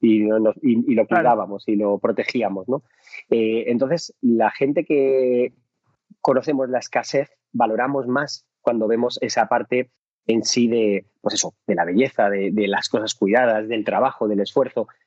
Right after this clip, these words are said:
Speaker 1: Valoramos mucho más lo que vamos consiguiendo. Y esto
Speaker 2: Ujú.
Speaker 1: es muy bonito. Así que no es tan raro, es algo de nuestro carácter, que somos, tenemos un carácter cult-,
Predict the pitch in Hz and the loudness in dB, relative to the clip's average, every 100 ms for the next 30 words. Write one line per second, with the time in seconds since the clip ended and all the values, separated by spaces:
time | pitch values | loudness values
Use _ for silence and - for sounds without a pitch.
0 | - 120 123 139 143 135 131 - 120 123 | 0 2 2 0 -4 -8 -10 -4 -2 -4
1 | - 123 120 107 110 110 - 110 101 95 | -4 -2 0 0 -2 -2 -4 -4 -2 0
2 | 104 120 110 101 _ _ - - - 196 | 0 0 -2 -2 _ _ -14 -10 4 4
3 | 156 165 - 131 139 117 101 95 92 131 | 4 0 -2 0 0 0 -4 -8 -6 -2
4 | 165 151 _ _ - 131 160 175 151 151 | -2 -4 _ _ 0 2 2 0 -2 -4
5 | 160 196 139 147 160 160 127 - - 98 | -2 -2 0 0 2 2 0 -4 -4 -6
6 | 92 87 - 107 107 135 - - _ 120 | -6 -12 -4 -2 0 -2 -2 -12 _ -4
7 | 147 165 175 165 160 - 196 175 131 113 | -4 -4 -4 -2 -4 0 2 2 0 -4
8 | 104 107 104 _ _ _ _ _ _ _ | -8 -10 -12 _ _ _ _ _ _ _
9 | _ _ _ _ _ _ - 175 170 | _ _ _ _ _ _ -2 0 0